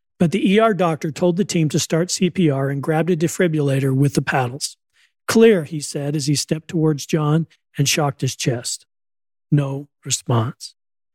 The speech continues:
They began forcing oxygen into his body, along with the necessary heated I V fluids to warm his blood and organs. When Joyce arrived at the hospital, it had been almost forty minutes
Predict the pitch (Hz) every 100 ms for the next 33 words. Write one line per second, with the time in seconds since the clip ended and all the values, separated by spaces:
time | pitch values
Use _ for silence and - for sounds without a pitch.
0 | _ _ - 165 185 202 - 196 - 180
1 | 175 175 - 139 143 147 143 165 135 131
2 | 160 151 135 160 147 160 180 180 - 156
3 | 160 - 131 175 156 143 - 160 151 -
4 | 147 147 175 196 - 147 135 131 - _
5 | _ _ _ - 143 156 160 180 143 147
6 | 135 127 131 _ _ - 143 202 170 123
7 | 113 - _ _ _ _ _ _ - 180
8 | 147 233 269 196 165 160 147 151 - 151
9 | - - 165 196 - 214 175 151 160 165
10 | 160 160 - - 294 269 226 208 156 135
11 | -